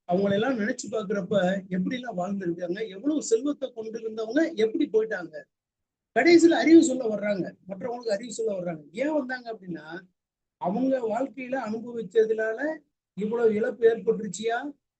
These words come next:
இனிமேல் யாரும் அந்த மாதிரி துன்-, துன்பத்துக்கு ஆட்படாதீங்க, உங்களுக்கு நான் வழி சொல்லித் தர்றேன், அனுபவத்தின் வழியாக வழி சொல்லித் தர்றேன், நீங்க நல்வழியில வாழுங்க என்று சொல்லி வாழ்-, வாழ்க்கைக்கான வழிகாட்டுதல் தான் இந்த பகுதி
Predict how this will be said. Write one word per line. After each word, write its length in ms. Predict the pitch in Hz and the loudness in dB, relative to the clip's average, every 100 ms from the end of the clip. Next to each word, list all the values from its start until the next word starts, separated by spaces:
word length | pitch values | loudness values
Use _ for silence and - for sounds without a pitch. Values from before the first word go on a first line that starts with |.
| _ _ | _ _
இனிமேல் 460 | - 165 185 220 233 | -4 -2 2 0 0
யாரும் 320 | 202 214 233 | -2 -2 -4
அந்த 180 | 214 214 | -6 -8
மாதிரி 260 | 226 233 220 | -6 -6 -4
துன்-, 300 | 220 220 175 | -6 -6 -10
துன்பத்துக்கு 480 | 226 233 226 226 | -14 -12 -12 -10
ஆட்படாதீங்க, 720 | 214 208 262 247 247 233 220 160 _ _ _ _ _ _ _ _ | -12 -10 -10 -10 -18 -20 -18 -18 _ _ _ _ _ _ _ _
உங்களுக்கு 260 | 196 208 214 | -6 -2 0
நான் 140 | 202 | 0
வழி 160 | 190 254 | -2 -2
சொல்லித் 300 | 262 254 262 | -4 -4 -2
தர்றேன், 380 | 233 233 202 - _ _ _ _ _ | -2 -2 -4 -8 _ _ _ _ _
அனுபவத்தின் 540 | - 233 269 262 - 254 | -6 0 2 2 0 -4
வழியாக 320 | 240 240 233 | -4 -2 -2
வழி 200 | 226 233 | -2 -2
சொல்லித் 300 | 277 262 254 | -6 -8 -8
தர்றேன், 360 | 233 233 190 - _ _ | -6 -6 -8 -10 _ _
நீங்க 320 | - 233 285 | 0 6 6
நல்வழியில 560 | 254 247 254 247 247 233 185 | 4 -2 -4 -6 -4 -4 0
வாழுங்க 240 | 165 - _ _ _ _ _ _ _ _ _ _ _ _ | -2 -4 _ _ _ _ _ _ _ _ _ _ _ _
என்று 300 | 170 208 208 | 0 2 2
சொல்லி 240 | 196 196 | -2 -4
வாழ்-, 400 | 160 165 208 226 165 | -4 -4 -6 -6 -8
வாழ்க்கைக்கான 680 | 202 254 254 185 208 190 | -10 -10 -14 -8 -8 -8
வழிகாட்டுதல் 640 | 151 269 285 262 220 208 190 | -6 0 0 0 -4 -6 -6
தான் 300 | 196 185 - _ | -8 -8 -12 _
இந்த 180 | 202 185 | -8 -8
பகுதி 520 | 180 175 190 165 - | -6 -6 -2 -4 -4